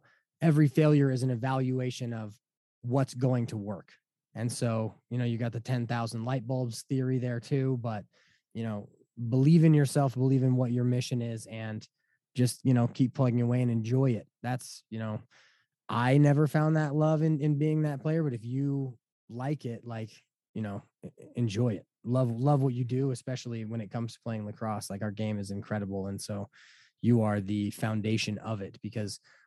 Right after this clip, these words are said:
when a goalie doesn't show up and I've gotta throw a, you know, a tarp in,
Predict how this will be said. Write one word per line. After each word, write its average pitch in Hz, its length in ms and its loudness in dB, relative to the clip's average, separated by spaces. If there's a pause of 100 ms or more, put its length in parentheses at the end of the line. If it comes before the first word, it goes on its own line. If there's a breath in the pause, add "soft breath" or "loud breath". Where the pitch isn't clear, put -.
(120 soft breath)
when 107 100 0
a - 20 0
goalie 156 260 8
doesn't 156 200 8
show 151 240 4
up 143 180 2
and 131 100 0
I've 123 140 -2
gotta 127 160 0
throw 127 320 -2
a, 113 300 -4 (340)
you 127 80 -4
know, 113 220 -6 (100)
a 107 60 -8
tarp 139 400 -2
in, 107 260 -4